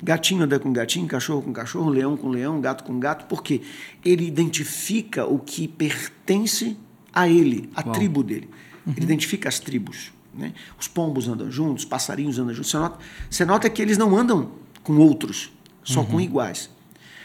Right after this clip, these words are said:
Speaker 1: Nós temos neurônios espelhos, inclusive os, os animais têm isso, que identifica no outro quem eu sou.
Speaker 3: Uhum.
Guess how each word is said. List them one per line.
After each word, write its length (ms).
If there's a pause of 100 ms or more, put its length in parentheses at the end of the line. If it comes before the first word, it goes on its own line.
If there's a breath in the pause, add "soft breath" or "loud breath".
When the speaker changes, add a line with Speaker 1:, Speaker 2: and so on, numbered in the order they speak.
(160 soft breath)
Speaker 1:
Nós 160
temos 240
neurônios 440
espelhos, 440
inclusive 440
os, 300
os 140
animais 400
têm 260
isso, 160 (400 soft breath)
que 100
identifica 800
no 180
outro 400
quem 260
eu 80
sou. 360
Speaker 3:
Uhum. 400